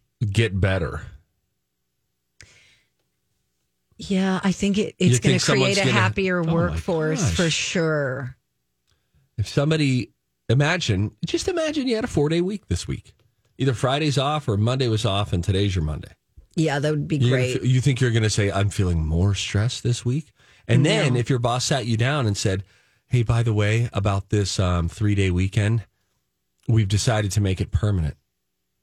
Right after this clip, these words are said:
Speaker 1: Um, your stress will go down fast.
Speaker 2: I think so, too.
Speaker 1: And I think you would be more motivated. Now, ours isn't typical, right? It is the blessing and the burden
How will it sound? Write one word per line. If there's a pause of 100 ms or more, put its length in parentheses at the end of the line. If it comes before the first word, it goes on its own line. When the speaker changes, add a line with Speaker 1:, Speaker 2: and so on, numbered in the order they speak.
(320)
Speaker 1:
Um,
your
stress
will
go (960)
down (160)
fast. (560)
Speaker 2:
I
think
so,
too.
Speaker 1:
And
I
think
you
would
be
more
motivated. (280)
Now,
ours
isn't
typical,
right?
It
is
the
blessing
and
the
burden